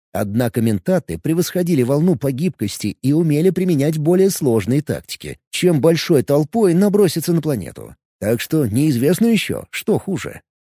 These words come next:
Ментаты тратили много сил и внимания на контроль армады, но чёрный хирург не может долго оставаться незамеченным, поэтому Алекс приказал:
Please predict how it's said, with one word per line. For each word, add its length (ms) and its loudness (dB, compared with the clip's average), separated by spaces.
Ментаты 540 0
тратили 420 0
много 260 0
сил 400 -6
и 100 -4
внимания 480 0
на 100 2
контроль 380 0
армады, 580 -2
но 220 0
чёрный 400 0
хирург 440 0
не 180 4
может 420 0
долго 300 0
оставаться 440 -2
незамеченным, 720 -2
поэтому 460 2
Алекс 280 0
приказал: 640 -4